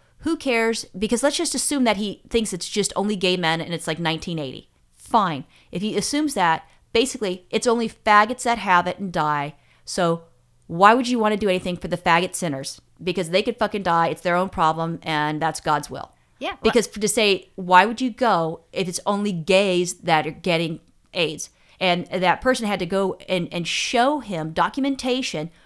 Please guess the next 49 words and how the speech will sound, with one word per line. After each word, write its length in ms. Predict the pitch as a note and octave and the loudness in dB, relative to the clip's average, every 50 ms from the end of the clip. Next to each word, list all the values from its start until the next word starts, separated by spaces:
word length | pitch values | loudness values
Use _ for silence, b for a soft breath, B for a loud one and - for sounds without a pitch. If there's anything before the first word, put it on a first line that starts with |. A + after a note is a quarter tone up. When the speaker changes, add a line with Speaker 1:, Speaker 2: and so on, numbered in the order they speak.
| b b _ _ - | b b _ _ -14
Speaker 1:
prove 500 | - - C4+ D4 E4 F4 F4 D4+ - - | -2 0 2 4 4 4 2 0 -2 -6
to 120 | - F#3+ | -4 -2
him 400 | F3 F3+ E3 D#3 D#3 D#3 E3+ E3+ - b b b b b | -2 0 0 0 0 -2 -4 -8 -12 b b b b b
that 360 | b E3+ F#3 F3+ E3+ E3 - - | b -4 0 2 2 0 2 4
that's 300 | F#3+ F#3 G3 F#3+ - - _ - - | 4 4 4 4 -2 -12 _ -16 -8
incorrect 580 | - G#3 A3 A3 - - B3 G3 E3+ E3+ - - - | -4 -4 -4 -4 -4 -2 0 0 0 0 -2 -6 -6
and 120 | F#3+ F3 | -6 -6
that 60 | E3 | -2
they're 140 | E3+ E3+ D#3+ | -2 -2 -4
heterosexuals 840 | D#3+ E3+ G3+ A3+ B3 B3+ - - A3+ A3 - - G#3 E3+ F3 E3+ - - | -2 -2 -2 0 0 -2 0 -2 -2 -2 -2 -4 -6 -6 -6 -6 -4 -4
that 140 | E3 D#3 | -2 -2
are, 200 | D#3 D#3 D#3+ D#3 - | -2 -4 -8 -10 -8
that 160 | E3 E3 D3+ | -4 -4 -4
are 100 | D#3 - | -4 -4
H 180 | - E3+ E3 - | -6 -8 -6 -6
I 60 | D#3+ | -6
V 100 | D#3+ D#3+ | -6 -6
positive, 460 | - - D3 D3 D3+ E3+ E3 D#3 - - - | -6 -4 -4 -4 -4 -4 -8 -10 -10 -10 -8
and 120 | F#3 F#3+ | -6 -4
that 100 | F3+ E3+ | -4 -4
they're 100 | - - - | -6 -4 -4
H 160 | F#3 F#3+ - | -4 -4 -2
I 80 | F3+ D#3+ | -2 -4
V 100 | F3 E3 | -4 -4
positive, 400 | - F3+ F#3+ G3 F#3+ F#3+ F#3+ F3 | -2 0 0 0 0 -4 -6 -6
they 80 | E3 | -6
don't 120 | D3+ D#3 D#3 | -4 -4 -4
always 220 | D#3 D#3 E3 - | -4 -6 -6 -4
have 200 | F#3+ F3 F3+ F#3 - | -2 -2 -2 -2 -4
aids. 280 | D#3+ D#3 D3+ - - - b b b b b b b | -6 -6 -6 -6 -8 -14 b b b b b b b
It's 140 | b A#3 A3+ | b -4 -2
just, 160 | D4 C4 - B B B | -2 -4 -4 B B B
he's 180 | - D4 C#4+ | -4 -4 -2
just 160 | C#4+ C#4 - B3 | -2 -2 -4 -4
a 40 | |
stupid 520 | A3+ - - - - C#4+ C#4+ C#4 - C#4 B3+ | -2 -2 -4 -4 -2 -2 -2 -2 -2 -2 0
motherfucker. 800 | A#3+ A3+ G#3+ A3 A3 G#3+ - - G#3+ G3+ G#3+ - - D3+ - - | 0 0 0 0 -2 -4 -4 0 0 0 0 0 -6 -8 -8 -4
And 100 | - G3 | -2 -2
Speaker 2:
Oh, 40 | F3+ | 0
Speaker 1:
I 20 | |
just, 160 | F3+ G3 A3+ B3+ | 0 2 2 2
Speaker 2:
that, 80 | C#4 | 2
Speaker 1:
I 80 | F#3+ F#3+ | 2 2
just, 220 | G3 G3 F3+ - | 0 0 -2 -2
Speaker 2:
yes. 80 | F#3+ G3 | -2 -2
Speaker 1:
just, 260 | F#3 - - - - _ - _ _ - | -2 -2 -4 -8 -12 _ -20 _ _ -12
so 180 | - - A3 G3+ | -4 -2 -2 0
he 180 | G3+ A#3 A#3 | 0 -2 -6
does. 420 | G3 E3+ E3+ A3+ A3+ G#3 D#3 - | -6 -2 0 0 0 0 0 -4